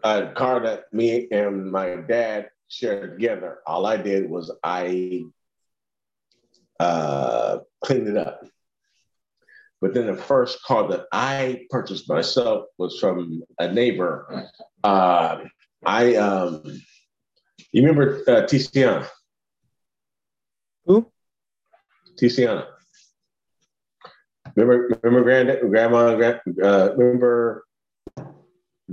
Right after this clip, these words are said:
Speaker 1: the house in Kent?
Speaker 2: Okay.
Speaker 1: The la-, the short lady we went to go see?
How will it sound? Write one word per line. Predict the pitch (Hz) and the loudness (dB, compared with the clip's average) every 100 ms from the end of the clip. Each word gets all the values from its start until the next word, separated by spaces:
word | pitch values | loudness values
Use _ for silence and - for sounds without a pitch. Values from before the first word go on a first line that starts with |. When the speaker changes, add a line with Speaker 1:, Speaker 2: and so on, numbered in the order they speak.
| 80 - - | -14 -16 -4
Speaker 1:
the | 104 | -2
house | - 117 117 | 0 0 0
in | 117 | -2
Kent? | 127 127 - - _ _ _ _ _ _ _ _ _ _ _ - | 0 -2 -2 -12 _ _ _ _ _ _ _ _ _ _ _ -2
Speaker 2:
Okay. | 139 147 156 - _ _ _ _ _ _ _ _ _ _ _ _ - - - | 4 6 4 0 _ _ _ _ _ _ _ _ _ _ _ _ -20 -18 -2
Speaker 1:
The | 101 | 2
la-, | 98 113 - | 4 2 0
the | |
short | 101 127 123 | -2 0 2
lady | 120 117 | 2 2
we | 120 | -2
went | 113 104 | -4 -8
to | 120 | -6
go | 117 | -4
see? | 113 143 143 | -2 -4 -4